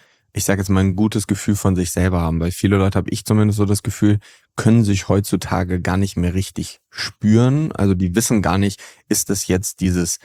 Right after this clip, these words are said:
das, was ich in mir drin spüre, du hast jetzt gerade eben diesen Glaubenssatz genannt, ist, dass man zum Beispiel nicht genug ist oder sowas. Ähm,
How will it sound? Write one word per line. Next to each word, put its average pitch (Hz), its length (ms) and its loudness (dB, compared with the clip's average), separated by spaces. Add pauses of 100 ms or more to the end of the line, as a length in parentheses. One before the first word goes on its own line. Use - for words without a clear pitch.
(160)
das, 95 180 -2
was 95 140 -2
ich 95 120 -12
in 104 120 0
mir 92 100 2
drin 95 220 -2
spüre, 113 280 0
du 92 100 0
hast 92 100 -2
jetzt 92 160 -4
gerade 92 180 0
eben 90 140 -2
diesen 87 160 -2
Glaubenssatz 92 440 -2
genannt, 90 320 -2
ist, 90 180 -4 (340)
dass - 280 -6
man 85 100 -4
zum - 140 -6
Beispiel - 420 -8
nicht - 300 -8
genug 131 240 2
ist 139 160 0
oder 113 160 -2
sowas. 123 260 -4 (420)
Ähm, 107 360 2